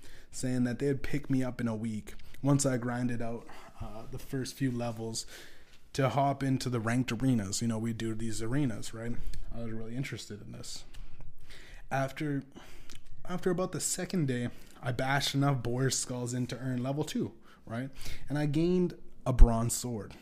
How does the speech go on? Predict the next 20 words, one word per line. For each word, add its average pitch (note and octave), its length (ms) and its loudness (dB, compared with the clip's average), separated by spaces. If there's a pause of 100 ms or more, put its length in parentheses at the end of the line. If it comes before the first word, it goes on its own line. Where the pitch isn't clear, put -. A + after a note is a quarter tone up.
(240)
Now, C#3 80 -4
this E3+ 180 0
was C3+ 100 -2
pretty - 240 -2
fucking G2 540 -8
legendary. G#2 480 -2
This C3 120 -2
was A2+ 140 -6
the - 60 -6
first G2+ 340 -8 (440)
thing. A2 160 -6 (680)
I C#3 120 2
woke E3 280 4
up E3 140 0
several D3 380 0
times B2 380 -2
during A#2+ 300 0
that A2+ 220 -2
second A2 400 2
night, G#2+ 280 -2